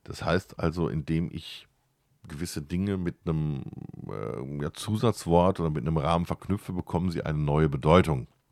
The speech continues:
Beispiel, ich rede über Steuern und sage auf der einen Seite, es gibt Steuerflüchtlinge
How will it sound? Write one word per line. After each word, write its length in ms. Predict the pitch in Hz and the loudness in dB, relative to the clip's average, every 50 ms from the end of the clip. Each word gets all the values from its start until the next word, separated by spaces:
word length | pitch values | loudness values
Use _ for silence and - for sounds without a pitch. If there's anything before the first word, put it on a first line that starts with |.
| _ _ _ _ _ _ _ _ _ _ _ _ _ _ _ _ - - - - _ | _ _ _ _ _ _ _ _ _ _ _ _ _ _ _ _ -20 -20 -20 -6 _
Beispiel, 680 | - 58 71 82 - - - 101 98 107 110 104 104 - - - - - - _ _ _ _ _ _ _ _ _ _ _ _ _ _ _ | 2 2 2 2 0 -2 -2 2 4 6 6 4 4 -2 -12 -18 -18 -20 -20 _ _ _ _ _ _ _ _ _ _ _ _ _ _ _
ich 180 | - 85 - - | -12 -10 -6 -4
rede 200 | 76 76 69 73 | -4 -2 -2 -2
über 180 | 64 - - - | -4 -4 -6 -8
Steuern 680 | - - - - 80 80 78 82 95 120 160 196 180 - _ _ _ - _ _ _ _ | -8 -10 -6 -2 2 4 6 6 6 6 4 2 -2 -6 _ _ _ -20 _ _ _ _
und 140 | 80 78 | -4 -2
sage 160 | 78 73 - - | -2 -2 -2 -4
auf 100 | - - | -6 -4
der 180 | - - - | -4 -4 0
einen 200 | 64 78 87 90 | 2 2 4 4
Seite, 240 | 90 98 95 - - | 4 2 0 0 -6
es 160 | - - - | -8 -8 -10
gibt 240 | - - - - - - _ | -12 -12 -12 -12 -18 -20 _
Steuerflüchtlinge 1080 | - - - 71 65 64 60 64 - - - - 73 76 - - - 107 104 117 151 | -20 -6 -4 -2 0 0 -2 -2 -6 -8 -4 -2 0 0 0 2 2 2 4 4 2